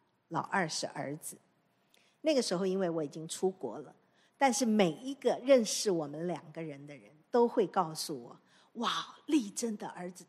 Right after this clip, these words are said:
多可爱，你不知道他多聪明。”大概是三岁，两三岁的时候哦，人家告诉我，那个印象真的非常深刻。他说，“这个小孩啊，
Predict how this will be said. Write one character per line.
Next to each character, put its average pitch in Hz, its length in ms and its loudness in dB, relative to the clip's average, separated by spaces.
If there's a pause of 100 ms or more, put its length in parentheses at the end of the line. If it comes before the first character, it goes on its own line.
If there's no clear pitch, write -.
(160)
多 349 300 6 (100)
可 - 300 0
爱， 202 320 4
你 269 120 -6
不 392 140 -4
知 403 80 -4
道 370 160 6
他 370 140 6
多 359 400 4
聪 349 420 2
明。” 214 320 -2 (640)
大 294 120 0
概 254 140 0
是 226 140 -6
三 254 340 0
岁， 233 260 0
两 180 260 0
三 254 240 -4
岁 247 280 0
的 165 120 -4
时 156 200 -8
候 151 200 -8
哦， 143 160 -18 (840)
人 185 160 -4
家 214 120 -2
告 214 260 -2
诉 180 220 -8
我， 143 100 -10
那 202 120 -6
个 196 80 -4
印 208 220 -2
象 180 260 -8
真 180 120 -6
的 175 80 -6
非 175 220 -6
常 156 240 -14
深 160 280 -10
刻。 - 180 -12 (460)
他 - 120 -4
说 392 160 2
，“这 392 160 2
个 302 80 2
小 175 280 -2
孩 - 280 -14
啊， 160 200 -16